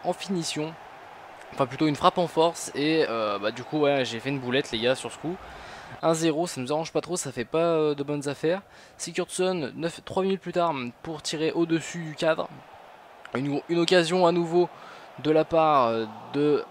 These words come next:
Swansea, ça donnera rien. Et c'est à partir de maintenant que va commencer, euh, le, le massacre.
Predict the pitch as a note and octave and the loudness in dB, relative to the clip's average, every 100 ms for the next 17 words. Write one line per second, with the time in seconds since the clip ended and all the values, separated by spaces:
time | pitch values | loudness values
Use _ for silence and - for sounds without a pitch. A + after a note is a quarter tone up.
0 | - D#3 - - E3+ E3 - E3+ E3 D#3 | -14 -12 -10 -4 -2 -2 -4 -6 -6 -4
1 | D3+ D#3 D3 D3 C#3+ D#3 - C#3+ - F3 | -4 0 0 0 0 0 -2 -6 -2 0
2 | F3 - E3+ E3+ - E3+ F3 - D#3+ - | 0 -2 -4 -4 -4 -4 -6 -4 -4 -4
3 | C#3+ C#3 C#3+ D3 D3 C#3 C#3+ D3+ D#3 - | -2 -2 -2 -2 -2 -4 -4 -4 -6 -14
4 | - - - - - - - C3+ C3 B2+ | -20 -20 -20 -20 -20 -12 -2 2 2 2
5 | B2+ B2+ B2+ A#2+ - - C3 C3 C3 C3 | 2 4 4 2 -2 -6 -4 0 0 2
6 | B2 A#2+ A2+ C3+ C#3 - C#3 - - | 4 4 2 2 0 2 0 0 -12